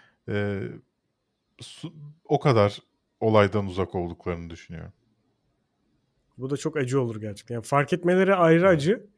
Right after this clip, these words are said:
Speaker 2: fark etmemeleri ayrı acı yani.
Speaker 1: Ya Alfa Tauri ya, herhalde şey yerdedir diye düşünmüş olabilirler. <laughs> Doğru yerdedir.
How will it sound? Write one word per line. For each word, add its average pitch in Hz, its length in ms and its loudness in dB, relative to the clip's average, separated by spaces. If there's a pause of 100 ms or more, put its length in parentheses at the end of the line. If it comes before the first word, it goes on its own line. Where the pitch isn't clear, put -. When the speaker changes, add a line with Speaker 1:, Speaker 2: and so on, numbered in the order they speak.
Speaker 2:
fark 147 220 2
etmemeleri 165 460 2
ayrı 147 280 2
acı 107 240 -2
yani. 104 180 -8
Speaker 1:
Ya 107 180 0
Alfa 127 380 6
Tauri 156 320 4
ya, 151 320 4
herhalde 127 640 0 (1200)
şey 127 260 0
yerdedir 95 680 2
diye 104 180 -4
düşünmüş 120 360 -10
olabilirler. 180 760 -8 (440)
<laughs> - 480 -18
Doğru 151 260 0
yerdedir. 165 680 0